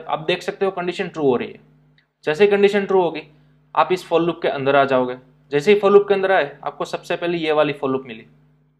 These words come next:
ठीक है। चलिए, ये वाली for लूप मिली, के की इनिशियल वैल्यू आपने असाइन कर दी फ़ाइव, ओके, फिर आपकी ये कंडीशन आई। चलिए,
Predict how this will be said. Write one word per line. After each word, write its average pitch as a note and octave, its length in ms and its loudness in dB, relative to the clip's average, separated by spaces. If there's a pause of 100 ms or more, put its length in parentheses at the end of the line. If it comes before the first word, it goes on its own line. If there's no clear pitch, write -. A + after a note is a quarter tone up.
(400)
ठीक - 120 -8
है। G3+ 80 -6 (680)
चलिए, A2 220 -8 (140)
ये C3+ 120 2
वाली D3+ 220 2
for C#3+ 160 -4
लूप D#3 160 -6
मिली, D3+ 180 -8
के - 340 -2
की F#3+ 160 0
इनिशियल F3+ 280 -2
वैल्यू F3 180 0
आपने E3 220 2
असाइन D#3 220 -8
कर D3+ 60 -6
दी D3 140 -12
फ़ाइव, A#2+ 280 -6 (640)
ओके, D#3+ 200 -10 (360)
फिर E3 120 0
आपकी E3 200 0
ये D#3+ 60 -4
कंडीशन C#3 380 -6
आई। C#3+ 160 -6 (440)
चलिए, A2+ 280 -10